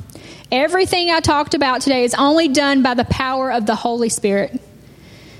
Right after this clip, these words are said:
When it comes to learning the truth, the truth that keeps our minds being renewed, we learn in John that God sent the Holy Spirit to teach us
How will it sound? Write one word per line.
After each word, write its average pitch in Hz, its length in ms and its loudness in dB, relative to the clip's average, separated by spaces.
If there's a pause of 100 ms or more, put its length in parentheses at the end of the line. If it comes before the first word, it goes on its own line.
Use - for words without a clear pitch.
(140)
When 277 140 2
it 277 120 0
comes 349 380 0
to 330 100 -2
learning 311 380 2
the 320 100 2
truth, 262 500 0
the 254 80 2
truth 285 320 -2
that 262 120 0
keeps - 280 -2
our 277 120 0
minds 254 340 2
being 247 280 0
renewed, 233 460 2
we 262 140 2
learn 302 480 2 (280)
in 254 160 2
John 269 360 2
that 226 140 0
God 277 320 0
sent 339 360 -2
the 349 100 0
Holy 302 280 -2
Spirit 247 360 -2
to 233 80 2
teach - 380 0
us 240 160 -2